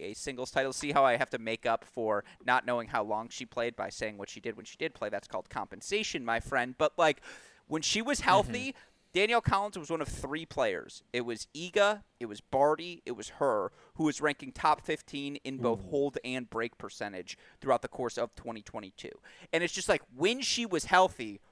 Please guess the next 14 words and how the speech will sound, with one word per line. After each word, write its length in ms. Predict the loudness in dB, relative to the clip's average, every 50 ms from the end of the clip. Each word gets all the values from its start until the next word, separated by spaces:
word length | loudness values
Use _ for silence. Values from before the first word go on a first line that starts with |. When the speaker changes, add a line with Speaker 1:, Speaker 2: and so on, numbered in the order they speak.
| _ _ -2
Speaker 1:
her 240 | 4 6 6 6
best 500 | 6 6 4 6 6 4 4 -2 -8 -10 _ _ _ _
was 220 | -2 -2 0 2
as 260 | 6 6 8 6 6 4
good 320 | 4 6 6 6 6 2 -4 -14 -18 -2
as 240 | 2 4 4 4 4
anyone's 480 | 2 2 2 2 0 -2 -4 -4 -4 -4
best. 340 | -4 -4 -4 -4 -10 -8 -2
Now, 160 | 0 2 4
I 80 | 4
imagine 380 | 2 2 4 2 2 2 2 -4
the 80 | -4 -4
reason 280 | -4 -8 -10 -10 -10
she's 240 | -8 -10 -10 -10 -10